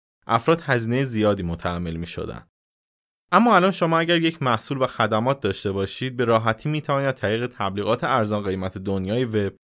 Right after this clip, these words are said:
آن را به میلیون‌ها نفر معرفی کنید.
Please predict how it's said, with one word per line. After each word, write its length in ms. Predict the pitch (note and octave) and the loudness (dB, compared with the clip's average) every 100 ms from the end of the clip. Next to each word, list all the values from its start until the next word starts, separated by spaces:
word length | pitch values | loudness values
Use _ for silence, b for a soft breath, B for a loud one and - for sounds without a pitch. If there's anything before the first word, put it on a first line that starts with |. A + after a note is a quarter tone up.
| _ _ - | _ _ -4
آن 180 | B2+ C#3 | 0 4
را 80 | C#3+ | 4
به 120 | C3 | 4
میلیون‌ها 520 | B2 A#2 A2+ G#2+ C#3 | 2 2 2 0 0
نفر 320 | D3 A2+ A#2+ | 0 2 2
معرفی 500 | A2+ F#2 F2 E2 - | 2 0 -2 -4 -10
کنید. 320 | - C#2+ C2 | -10 -10 -10